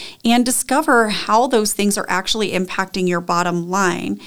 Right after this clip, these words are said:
And is there a negative or a positive, uh, impact that is currently happening? The other question, uh, that comes up is not just necessarily employees that we try to maneuver and work with, but also products and services.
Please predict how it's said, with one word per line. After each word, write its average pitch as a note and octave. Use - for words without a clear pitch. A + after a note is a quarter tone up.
And F#3+
is G3+
there G#3+
a G3
negative F#3+
or F3+
a F3+
positive, F3+
uh, F3+
impact -
that F#3+
is F3+
currently F#3
happening? E3+
The A#3
other D4
question, G#3
uh, G3
that F#3+
comes G#3
up F#3
is G3+
not B3+
just G#3+
necessarily F#3+
employees F#3
that -
we F3+
try F#3
to F3+
maneuver G3
and F3+
work G#3+
with, F3+
but G#3
also B3+
products G#3
and F3+
services. G3